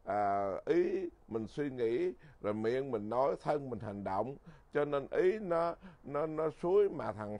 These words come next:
thân nó phải chịu tù tội, nó phải chịu, ờ, gông cùm xiềng xích. Rồi á,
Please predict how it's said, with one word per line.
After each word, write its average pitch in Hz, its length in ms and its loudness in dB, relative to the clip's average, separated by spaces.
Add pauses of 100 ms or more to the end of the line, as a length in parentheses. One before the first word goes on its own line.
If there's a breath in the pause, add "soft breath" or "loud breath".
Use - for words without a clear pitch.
thân 151 280 0
nó 160 80 -2
phải 131 180 2
chịu 117 440 4
tù 113 320 6
tội, 110 280 4
nó 156 120 -2
phải 139 180 2
chịu, 117 440 0 (240 loud breath)
ờ, 107 440 2
gông 139 440 4
cùm 113 320 4
xiềng 107 320 0
xích. - 220 0 (960)
Rồi 107 460 2
á, 131 120 0